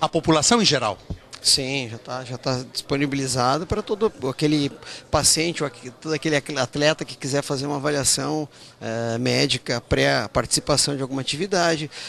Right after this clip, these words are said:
Speaker 2: fazer tratamentos, né? E as avaliações das especialidades ortopédicas, traumatológicas que estão disponíveis aqui no serviço no Instituto de Traumatologia. Então, qualquer paciente pode vir aqui,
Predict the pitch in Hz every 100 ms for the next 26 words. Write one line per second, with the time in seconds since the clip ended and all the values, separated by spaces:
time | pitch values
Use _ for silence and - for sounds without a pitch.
0 | - - 139 147 151 156 208 156 160 202
1 | 165 123 127 196 247 277 247 196 196 208
2 | 196 165 160 180 185 175 156 156 147 143
3 | 131 - 135 143 151 131 147 139 143 156
4 | 143 156 151 175 - 214 190 - 233 196
5 | 165 143 135 147 - 143 127 139 175 165
6 | 160 196 - - 151 156 170 165 165 165
7 | 139 104 98 - - - - 131 151 -
8 | 123 - 139 160 135 - - - 139 131
9 | 151 151 - 156 139 147 139 123 - 139
10 | 175